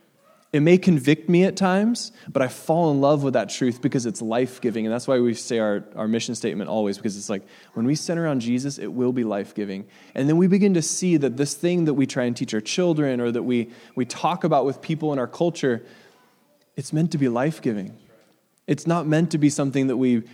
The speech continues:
force on somebody and just say, "You have to do this." It's meant to be something that's, when it's spoken,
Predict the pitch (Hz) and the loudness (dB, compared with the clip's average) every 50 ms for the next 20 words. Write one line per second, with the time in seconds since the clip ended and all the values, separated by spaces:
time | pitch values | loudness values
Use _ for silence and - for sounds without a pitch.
0 | - - - - - - 170 165 170 175 160 - 160 143 139 135 - - 143 139 | -20 -20 -20 -12 -2 2 4 4 4 2 2 0 -2 -2 -2 -2 -2 -2 -2 0
1 | 139 139 131 131 131 127 120 120 123 120 - 139 127 127 139 156 - - 185 165 | 2 2 2 4 4 2 2 0 -2 -2 -2 -2 0 2 2 0 2 0 -2 -2
2 | - - 170 156 147 165 170 156 151 139 - - - - - - - - - 139 | -4 -2 -2 0 2 2 2 2 2 -2 -2 -6 -16 -20 -20 -20 -14 -8 -8 -8
3 | 135 - 143 135 147 160 175 170 - 160 143 147 135 - 151 139 131 - 139 127 | -4 -2 -2 0 0 0 -2 0 -2 0 2 2 0 0 -4 -6 -4 -2 -2 -2
4 | 127 120 110 110 - - - 135 135 127 127 117 - - - - - - 135 147 | -2 -2 -4 -6 -8 -12 -6 -2 -2 0 0 -2 -4 -6 -8 -4 0 2 2 2
5 | 156 - 190 185 196 226 226 - - - | 4 2 2 2 4 2 2 -2 -6 -20